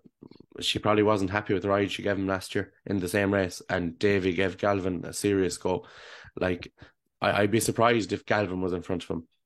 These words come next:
I wouldn't be surprised if Conflated was, because you wouldn't know what he'd do. Like, he could do anything.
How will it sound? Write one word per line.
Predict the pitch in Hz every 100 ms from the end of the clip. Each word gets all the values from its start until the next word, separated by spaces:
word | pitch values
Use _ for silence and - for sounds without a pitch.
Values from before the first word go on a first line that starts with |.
| _ _ _ _
I | - 101
wouldn't | 98 123 113
be | 113
surprised | - 113 104 85
if | 90
Conflated | - 92 87 104 90 87
was, | - - - _ _ _ _ _ _
because | 98 98 87 82 -
you | 98
wouldn't | 107 107
know | 98 98
what | 95 92
he'd | 98
do. | - 87 - _ _ _ -
Like, | 101
he | 107
could | 113 104
do | 104
anything. | 101 95 -